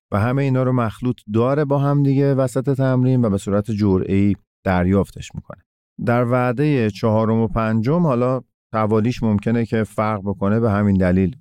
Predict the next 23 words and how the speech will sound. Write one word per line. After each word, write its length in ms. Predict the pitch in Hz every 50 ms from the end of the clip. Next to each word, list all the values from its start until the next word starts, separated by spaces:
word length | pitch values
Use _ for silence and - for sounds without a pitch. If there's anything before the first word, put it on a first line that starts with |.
| -
اه، 220 | - - 92 92 90
به 80 | 90
صورت 280 | 87 - 95 95 95 -
کلی 420 | 107 - - 101 95 92 92 98
گفته. 360 | 85 90 90 85 - - 87 87
توی 200 | - - 113 110
دو 140 | 95 110
وعده 380 | 104 98 104 101 98 98 110 110
پایانی 720 | 104 - 107 104 104 104 101 101 104 104 104 104 101 101 95 _ _ -
روز 340 | 107 104 117 135 151 143 -
هم 380 | 143 151 143 147 147 147 139 - _ _ _ _ _ -
دویست 240 | 113 107 123 - 147
و 40 |
پنجاه 420 | 131 123 120 113 110 104 123 127 117
گرم 280 | 107 123 117 117 113
پاستا 380 | 104 110 98 98 - - - 147
داره، 280 | 139 143 143 131 135 135
صد 200 | - 127 113 117
و 20 |
هشتاد 400 | 113 101 95 - - 107 104 -
گرم 280 | - 107 104 104 98 92
گوشت 260 | 95 95 - - 104
گوساله 600 | 90 90 90 - - 85 85 90 98 101 101 -